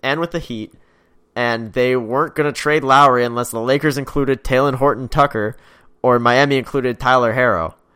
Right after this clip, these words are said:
And for the Lakers, I'm like, "Wait, really? Talen Horton-Tucker's the reason this trade's getting held up? What are you doing? Just get rid of him."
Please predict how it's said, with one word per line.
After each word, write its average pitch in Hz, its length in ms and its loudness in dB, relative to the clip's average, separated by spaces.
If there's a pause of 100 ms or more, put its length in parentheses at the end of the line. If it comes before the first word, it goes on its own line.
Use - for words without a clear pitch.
(580)
And 147 80 -10
for 165 100 2
the 170 80 2
Lakers, 190 480 4
I'm 160 100 0
like, 147 260 2 (520)
"Wait, 185 160 4
really? 165 200 2
Talen 170 300 4
Horton-Tucker's 202 600 4
the 185 100 0
reason 208 280 0
this 202 140 0
trade's 175 320 4
getting 208 180 4
held 185 240 6
up? 233 220 2
What 226 160 2
are 269 40 0
you 254 80 0
doing? 214 260 2
Just - 260 -10
get 262 180 -2
rid 285 140 2
of 214 100 2
him." 101 160 -2